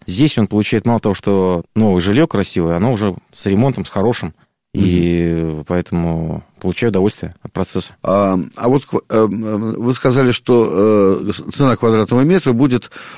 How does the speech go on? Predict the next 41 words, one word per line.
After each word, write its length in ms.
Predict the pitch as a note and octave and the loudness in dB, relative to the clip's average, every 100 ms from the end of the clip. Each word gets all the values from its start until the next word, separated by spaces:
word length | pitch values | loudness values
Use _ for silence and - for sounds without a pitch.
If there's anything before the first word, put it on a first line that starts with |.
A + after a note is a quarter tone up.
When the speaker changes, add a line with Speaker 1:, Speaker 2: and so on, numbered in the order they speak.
| - | -8
Speaker 2:
девяносто-девяносто 800 | G2 B2+ D#3+ D3 A2+ A2 B2+ - | 2 4 4 2 2 4 2 2
пять 200 | B2 A#2 | -2 0
тысяч 360 | A2+ - - | -2 -4 -2
рублей. 440 | G#2+ A2+ F#2 D2 - | 0 2 0 -2 -2
Speaker 1:
Ну 140 | B2+ D3 | 0 2
да, 100 | C3+ | 2
в 20 | |
Speaker 2:
Вот. 40 | F#2 | 2
Speaker 1:
зависимости, 400 | A#2 C#3+ C#3 - | 2 2 0 -2
конечно, 220 | C3 - | -2 -2
от 60 | - | 0
конъюнктуры 420 | B2+ B2+ C3+ F3 | 0 2 2 2
рынка, 160 | F#3 | 2
но 120 | G#2 A#2+ | 2 0
примерно 340 | A#2 A#2+ A#2+ | 0 0 2
Speaker 2:
Ну 60 | B2 | 4
Speaker 1:
так. 180 | B2+ A2+ | 4 4
Speaker 2:
да, 200 | A#2+ E2 | 2 0
да. 60 | - | 0
Ну, 420 | E3+ D#3+ B2 A#2 | 2 4 2 -2
э, 120 | G#2+ - | -6 0
примерно. 360 | C#3+ G#2 D#2 | 2 2 0
Speaker 1:
И 60 | - | 0
то 60 | C#3 | 0
есть 120 | - | 4
мы 140 | D3+ | 2
щас 260 | D3+ D#3 - | 2 0 0
продаем 320 | F#2+ F#2+ F#2 | -2 0 2
за 80 | E2+ | 0
эти 140 | F2 | -4
деньги. 180 | F2 E2+ | -4 -4
Когда 240 | E2+ G2 A2+ | -2 -2 -2
ста-, 220 | - G2+ | -2 -4
фа-, 80 | - | 0
Speaker 2:
Понятно. 260 | F#3 E3 | 2 2
Speaker 1:
фаза 220 | C3+ A2+ | 2 0
будет 220 | A2 A2+ G2 | 2 0 2
более 320 | A#2 G#2+ G2 | 2 4 2
высокой 280 | G2+ E3 G#3 | 2 0 2
Speaker 2:
Понятно. 140 | G3+ | 2
Speaker 1:
готовности, 380 | - F#2 - D#2+ | 2 0 -2 -6